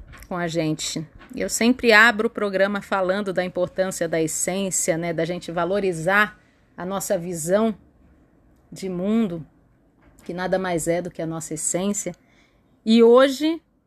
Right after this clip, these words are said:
é o dia da essência, segundo a mensagem que recebemos aqui do Livro da Luz. Então, é, como eu foquei também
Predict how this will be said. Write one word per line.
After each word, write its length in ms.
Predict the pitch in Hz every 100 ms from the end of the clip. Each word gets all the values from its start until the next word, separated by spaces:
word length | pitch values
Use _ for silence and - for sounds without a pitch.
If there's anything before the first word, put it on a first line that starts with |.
| _
é 140 | 262 240
o 80 | 233
dia 440 | 160 175 202 240
da 160 | 220 233
essência, 800 | 311 - 196 202 - - 165 _
segundo 520 | - 208 180 214 208
a 40 |
mensagem 720 | 202 202 - 185 180 180 185
que 120 | 180 185
recebemos 680 | 185 - 180 165 185 180
aqui 240 | 175 170 175
do 120 | 170
Livro 340 | 175 185 180
da 140 | 175 170
Luz. 520 | 165 202 240 - - _ - - - -
Então, 960 | 196 196 202 - 202 220 226 233 233 -
é, 920 | 190 185 180 170 170 165 165 165 151
como 180 | - 220
eu 80 | 220
foquei 560 | - 208 196 - 208 208
também 640 | 196 180 190 208 214 185